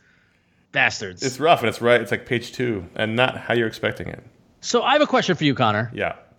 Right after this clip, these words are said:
Speaker 1: Uh, why don't we just slap an Elseworlds logo on this cover, too, while we're at it?
Speaker 2: Well, it should be, and I don't know why D C refuses to use the Elseworlds designation.
Speaker 1: 'Cause this was great.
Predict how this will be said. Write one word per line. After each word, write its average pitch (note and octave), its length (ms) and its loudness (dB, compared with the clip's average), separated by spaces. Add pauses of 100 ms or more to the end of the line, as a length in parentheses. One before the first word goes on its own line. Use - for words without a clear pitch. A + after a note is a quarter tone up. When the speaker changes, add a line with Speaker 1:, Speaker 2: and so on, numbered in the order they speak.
(120)
Speaker 1:
Uh, - 480 -4
why C4 160 4
don't D4+ 100 6
we D#4 60 2
just C#4+ 180 2
slap C#4 220 4
an B3+ 60 2
Elseworlds G#3 440 2
logo C3 300 4
on A2 80 2
this A2 120 -4
cover, G2+ 240 2
too, A2+ 160 4
while F#2+ 140 4
we're F2+ 120 0
at F2 120 -4
it? - 100 -10 (160)
Speaker 2:
Well, F#3 220 4
it F3 100 2
should D#4+ 320 0
be, C3 200 6
and C#3 100 6
I F3+ 40 6
don't G3 140 0
know F3+ 80 2
why F3 200 4
D F3 180 0
C F3 260 0
refuses C#3+ 440 -2
to C#3 100 -4
use D3+ 520 0
the A#2+ 120 6
Elseworlds A2 720 4
designation. G2 760 2 (220)
Speaker 1:
'Cause F#3 220 0
this A#3 200 2
was F3+ 180 4
great. E3+ 560 2